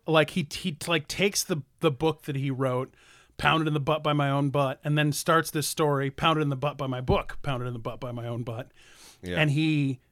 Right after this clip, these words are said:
Speaker 1: he starts it off with, like, "It's tough being a famous writer 'cause nobody knows who you are," you know, things like that. And he's, it's just, like, his opportunity, like, as this sort of childlike man in Billings, Montana, to sort of, like,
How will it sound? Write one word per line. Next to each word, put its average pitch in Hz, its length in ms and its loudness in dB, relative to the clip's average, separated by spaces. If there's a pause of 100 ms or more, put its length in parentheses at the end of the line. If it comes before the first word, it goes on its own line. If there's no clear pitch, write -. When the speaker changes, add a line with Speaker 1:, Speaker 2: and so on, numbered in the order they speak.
(640)
Speaker 1:
he 185 140 0
starts 185 360 6
it 170 80 2
off 160 200 4
with, 143 120 -2
like, 135 220 0 (160)
"It's - 120 -14
tough 160 300 -4
being 185 180 2
a 170 40 2
famous 185 400 0
writer 170 320 2
'cause 131 220 -6
nobody 156 300 0
knows 160 320 0
who 175 100 -4
you 160 180 0
are," 165 280 2
you 135 120 0
know, 139 260 -4 (120)
things 147 220 0
like 135 220 -2
that. 135 260 -2 (260)
And 156 120 2
he's, 160 340 -2
it's 147 160 -6
just, 165 180 -4
like, 147 180 0
his 180 240 0
opportunity, 170 920 2
like, 143 340 0
as 147 320 4
this 143 200 0
sort 156 360 -2
of 139 420 -4 (1000)
childlike 151 640 4
man 147 320 2
in 135 140 4
Billings, 143 400 2
Montana, 139 600 0
to 147 120 -2
sort 151 280 2
of, 127 200 -2
like, 120 320 -4